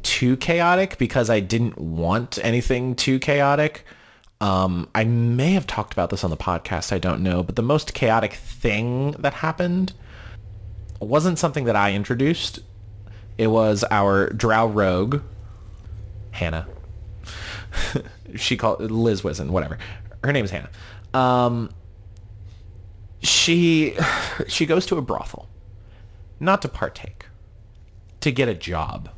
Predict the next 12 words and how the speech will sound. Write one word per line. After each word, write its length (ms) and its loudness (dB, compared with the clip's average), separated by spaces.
for 180 -2
one, 500 -2
which 200 0
is 300 -2
hilarious 500 4
in 80 2
and 120 4
of 60 4
itself. 440 -4
Obviously, 540 4
I'm 140 2
not, 260 2